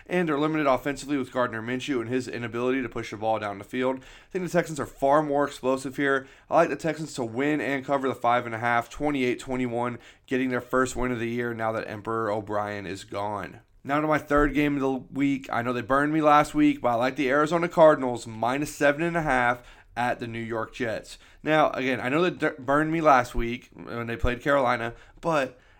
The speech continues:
Arizona's playing the Jets this week. The Jets might be the worst <laughs> team in N F L history, and without Sam Darnold, who I actually think is pretty solid, the Jets are gonna struggle to put up any kind of points with Joe Flacco at quarterback.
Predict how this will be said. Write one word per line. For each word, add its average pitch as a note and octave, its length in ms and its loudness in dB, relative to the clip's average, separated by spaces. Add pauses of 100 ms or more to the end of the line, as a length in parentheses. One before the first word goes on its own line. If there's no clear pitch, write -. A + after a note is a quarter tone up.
Arizona's D4+ 380 0
playing C4 240 2
the F3+ 80 -2
Jets A#2+ 480 -2
this A2 200 -10
week. - 240 -10 (200)
The F#3+ 80 0
Jets E4+ 320 0
might G3+ 220 4
be G3+ 100 -4
the F3 100 4
worst D3 360 2
<laughs> - 20 -6
team D3+ 200 4
in C3+ 60 0
N C3 140 -2
F C3+ 120 -4
L B2+ 120 2
history, A2+ 500 -6 (240)
and D3+ 140 0
without G3 340 6
Sam E3 380 2
Darnold, D3 420 2
who C3 140 0
I C3 180 6
actually D3 240 0
think C3 200 -4
is A2+ 120 -10
pretty C3+ 240 -2
solid, C#3 500 0 (220)
the F3 80 -8
Jets C4 180 2
are D4 60 -2
gonna C#4 140 0
struggle G3 340 4
to D#3+ 80 0
put F3 180 2
up - 320 0
any F#3+ 220 0
kind D3+ 240 0
of C3 80 -2
points C3+ 340 4
with A#2+ 200 -10 (260)
Joe D3+ 260 4
Flacco C#3+ 540 4
at - 80 -6
quarterback. A#2+ 560 0